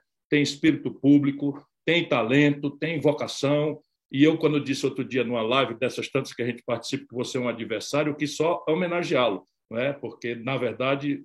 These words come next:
nós somos, temos uma afinidade grande nessa questão que é fundamental na, na nossa arte, que é a política.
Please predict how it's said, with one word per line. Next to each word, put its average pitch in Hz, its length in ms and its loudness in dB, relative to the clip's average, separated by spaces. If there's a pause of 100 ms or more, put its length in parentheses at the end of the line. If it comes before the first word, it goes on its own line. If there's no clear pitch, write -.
(140)
nós 113 160 -4
somos, 139 560 -6
temos 196 220 -2
uma 190 180 -2
afinidade 156 540 -2
grande 180 440 -2 (320)
nessa 202 460 0
questão 196 400 -2
que 226 120 -4
é 214 60 -2
fundamental 269 580 0
na, 156 160 -4 (140)
na 131 80 -4
nossa 127 320 0
arte, 135 320 -2
que 165 80 -4
é - 20 0
a 160 60 -4
política. 202 420 -6